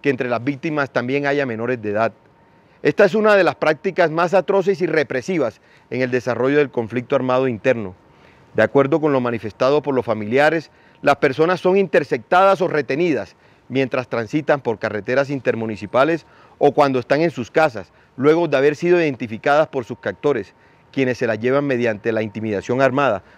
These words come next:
con rumbo desconocido. Estos son hechos a los que hay que ponérsele fin.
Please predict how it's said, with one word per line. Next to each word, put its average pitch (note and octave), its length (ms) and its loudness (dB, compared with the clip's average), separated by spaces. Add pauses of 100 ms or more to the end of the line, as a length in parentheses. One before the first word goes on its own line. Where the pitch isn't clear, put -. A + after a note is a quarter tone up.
(120)
con A2+ 180 -2
rumbo C#3 300 2
desconocido. G2+ 640 -4 (600)
Estos E3+ 260 2
son G#3 180 4
hechos G#3 400 4
a D#3 80 4
los C#3 160 0
que C3+ 100 -2
hay C#3 100 0
que F3 120 -2
ponérsele C3 520 -4
fin. A2 320 -8